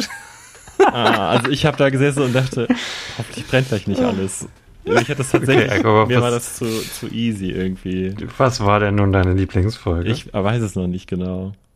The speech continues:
Speaker 2: Ich weiß es noch nicht genau. Aber, ähm, das wäre noch ein, eine Kritik von mir, dass es sich die Serie manchmal
Speaker 3: Ja.
Speaker 2: ein bisschen zu einfach macht. So ein bisschen zu, ähm, wie kann man das denn
Speaker 3: Eiko, da
Speaker 2: beschreiben?
Speaker 3: sch-, da stirbt immer jemand. Das ist witzig.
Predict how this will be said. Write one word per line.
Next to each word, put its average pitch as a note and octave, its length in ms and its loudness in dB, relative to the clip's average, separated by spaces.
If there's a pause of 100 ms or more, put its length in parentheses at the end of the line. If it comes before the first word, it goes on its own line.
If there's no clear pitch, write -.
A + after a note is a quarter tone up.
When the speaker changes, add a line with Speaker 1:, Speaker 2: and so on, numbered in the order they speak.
(260)
Speaker 2:
Ich - 100 -20
weiß F#2 160 -6
es F#2+ 120 -8
noch F2 80 -6
nicht F2 160 -12
genau. F2+ 280 -6
Aber, G#2 460 0
ähm, G2+ 300 -2
das A#2 240 -2
wäre A#2 80 2
noch G#2+ 120 0
ein, A2 140 0
eine G#2+ 220 -2
Kritik A#2+ 320 -6
von G2+ 120 -6
mir, F2+ 80 -4
dass F#2 140 -8
es G#2+ 220 -14 (160)
sich D3 160 -10
die D#3 100 -16
Serie C#3+ 380 -8
manchmal D3 680 0
Speaker 3:
Ja. B2+ 40 -4
Speaker 2:
ein A#2+ 40 -4
bisschen A#2 220 -10
zu - 160 -12
einfach F#2 380 -10
macht. E2 260 -14
So G#2+ 60 -6
ein G#2+ 120 -4
bisschen C3+ 360 -8
zu, A#2+ 420 -4 (1080)
ähm, B2+ 840 -2
wie - 80 -12
kann A#2 180 0
man A2 140 4
das G#2 140 -4
denn G#2+ 100 -6
Speaker 3:
Eiko, A#2 220 2
da A#2 100 4
Speaker 2:
beschreiben? A2 160 4
Speaker 3:
sch-, - 300 0 (200)
da A2+ 140 4
stirbt C#3+ 540 2
immer F#2 220 2
jemand. F2 600 -2 (180)
Das - 180 -8
ist - 80 -10
witzig. A#2+ 600 -6